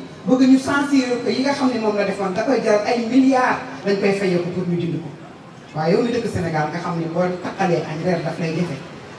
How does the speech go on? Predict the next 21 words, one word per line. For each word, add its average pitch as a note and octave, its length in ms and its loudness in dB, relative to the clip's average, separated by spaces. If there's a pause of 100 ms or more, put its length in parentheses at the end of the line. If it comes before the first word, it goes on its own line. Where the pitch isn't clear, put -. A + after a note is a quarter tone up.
Soo A#3+ 220 0 (120)
jéemee G#3+ 380 2
def - 200 -4
tarxiis F3+ 460 -2 (520)
ba G3 120 4
ne G#3+ 100 2 (140)
góor A3+ 180 4 (100)
gi, D3+ 200 0
moo G3 120 6
xam F#3+ 200 0
ministre G#3 320 -2
bi F3+ 120 -4
koy F#3+ 120 0
séqal, A#3 340 -2 (340)
moo G#3 100 2
xam G#3 200 0
koo A3 100 4
ko G#3 120 2
mën G#3 140 4
a G3+ 40 2
séqal, C4 360 2